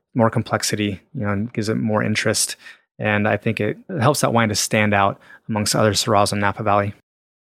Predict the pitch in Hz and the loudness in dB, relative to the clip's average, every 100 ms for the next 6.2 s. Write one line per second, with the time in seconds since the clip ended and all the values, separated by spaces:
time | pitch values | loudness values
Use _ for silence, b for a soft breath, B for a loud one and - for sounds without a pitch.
0 | - 110 123 117 127 110 107 107 107 101 | -10 -4 -2 0 2 2 2 2 2 0
1 | 113 113 - 107 104 104 107 104 104 107 | 0 -2 0 0 0 0 0 0 -2 -2
2 | 104 B B B B B B - 117 107 | -2 B B B B B B -2 2 2
3 | 104 127 - 113 110 _ _ _ _ _ | 2 -2 0 0 0 _ _ _ _ _
4 | 139 139 131 135 123 117 - 110 - 120 | 0 2 2 2 2 2 0 -2 2 4
5 | 113 113 131 110 107 107 107 101 104 101 | 4 4 4 4 4 2 0 0 2 0
6 | 107 | -2